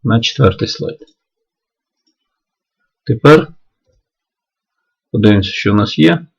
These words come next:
Ось ви бачите, що ми рухаємося, вийшли. Тепер єдине, що залишилося при наведенні, ви бачите, на меню, не закривається. Виправити дуже легко.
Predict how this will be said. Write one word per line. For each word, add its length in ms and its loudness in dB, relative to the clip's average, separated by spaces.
Ось 240 -6
ви 100 -4
бачите, 520 -4
що 220 -8
ми 180 2
рухаємося, 420 0
вийшли. 540 -2
Тепер 260 2
єдине, 380 6
що 180 2
залишилося 680 4
при 180 4
наведенні, 680 4
ви 100 -6
бачите, 420 -2
на 140 4
меню, 540 4
не 180 4
закривається. 680 0
Виправити 540 2
дуже 300 0
легко. 580 0